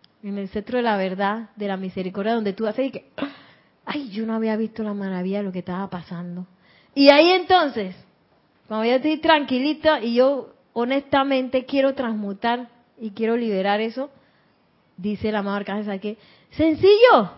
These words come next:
búsquense a la gente, a los especialistas, Maestro Ascendido Saint Germain, el Arcángel Zadkiel, la Santa Matista, el poderoso Arturus, los ángeles del fuego violeta.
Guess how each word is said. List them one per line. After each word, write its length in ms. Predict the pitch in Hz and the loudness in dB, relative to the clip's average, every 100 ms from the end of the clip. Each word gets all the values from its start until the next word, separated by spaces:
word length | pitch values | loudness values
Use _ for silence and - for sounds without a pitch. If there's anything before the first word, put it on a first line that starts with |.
| - _ _ | -20 _ _
búsquense 360 | 220 254 330 339 | -6 -2 0 2
a 60 | 294 | 2
la 120 | 269 | 2
gente, 260 | 311 339 | 0 0
a 60 | 349 | 0
los 120 | 320 | 2
especialistas, 680 | 269 254 247 240 294 285 226 - _ | 0 -2 0 0 -2 -4 -8 -10 _
Maestro 320 | 247 240 240 | -2 0 0
Ascendido 340 | 240 240 233 226 | 0 0 0 -2
Saint 240 | 226 220 | -2 -2
Germain, 920 | 208 214 220 214 208 202 202 202 208 214 _ _ _ _ _ | -2 -2 -2 -2 -2 -2 -2 -4 -8 -12 _ _ _ _ _
el 120 | 233 247 | -2 -2
Arcángel 380 | 196 220 214 | 0 -2 -4
Zadkiel, 560 | 196 196 - - 196 196 | -4 -6 -6 -4 -4 -2
la 160 | 269 277 | -4 -4
Santa 560 | - 202 190 185 196 | -6 -6 -6 -6 -6
Matista, 640 | 196 190 190 196 180 - 254 | -6 -8 -8 -10 -10 -10 -10
el 100 | 269 | -6
poderoso 560 | 269 233 214 196 214 | -4 -2 -2 -6 -6
Arturus, 720 | 190 185 _ 185 190 185 190 | -8 -8 _ -8 -6 -6 -6
los 220 | 240 277 | -6 -6
ángeles 440 | 247 220 202 196 190 | -6 -6 -6 -6 -6
del 440 | 180 175 175 175 - | -6 -8 -12 -14 -10
fuego 260 | 180 180 | -8 -6
violeta. 440 | 185 185 175 175 | -4 -4 -4 -6